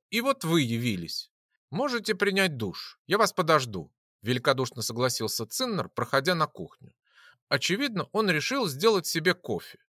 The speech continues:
В отличие от нее, он чувствовал себя спокойно и уверенно.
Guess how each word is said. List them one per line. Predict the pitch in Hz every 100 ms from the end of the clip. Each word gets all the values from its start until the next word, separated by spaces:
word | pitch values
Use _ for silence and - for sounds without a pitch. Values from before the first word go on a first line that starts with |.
| _ _ _
В | 95
отличие | 120 170 151 143 135
от | 135
нее, | 143 175 269 - _ _ -
он | 175
чувствовал | 170 269 - 185 156
себя | 165 151
спокойно | 143 - 147 262 269 220 202
и | - 185
уверенно. | 160 123 95 82 76 71